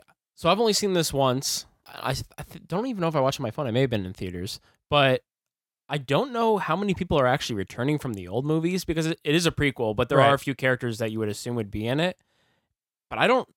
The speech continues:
Speaker 1: know how many are actually in it. I think it might be just Mark Strong, maybe.
Speaker 2: Oh, wow.
Speaker 1: I mean, we're, we're gonna have to watch the trailer and see
Speaker 2: Who pops
Speaker 1: who,
Speaker 2: up.
Speaker 1: who's actually in it. But yeah,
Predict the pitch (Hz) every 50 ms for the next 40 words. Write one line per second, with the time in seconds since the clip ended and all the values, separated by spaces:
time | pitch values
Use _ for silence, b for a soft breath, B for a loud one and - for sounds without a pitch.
0 | _ _ - 180 185 202 226 233 226 220 214 202 208 208 208 202 196 190 185 185
1 | - - 202 190 185 196 180 131 98 - 107 123 - 170 156 160 147 135 131 131
2 | 139 151 156 - - _ _ _ _ _ _ - 143 139 147 151 147 143 143 147
3 | - - _ _ _ _ _ - - 139 - 113 101 135 147 - - - 110 107
4 | 139 165 180 196 202 220 247 262 262 - _ _ _ _ _ _ _ _ _ _
5 | 175 190 151 117 143 147 123 110 139 156 151 151 156 156 160 160 156 160 165 151
6 | 156 143 - - 135 120 110 - - 120 113 - - 110 101 - 117 104 101 101
7 | 98 101 101 - - - - 110 101 101 101 101 - _ _ _ _ _ _ _
8 | _ _ - 139 131 113 123 117 - - - 123 120 120 151 151 143 135 127 117
9 | - - 110 107 107 101 95 - 123 127 127 113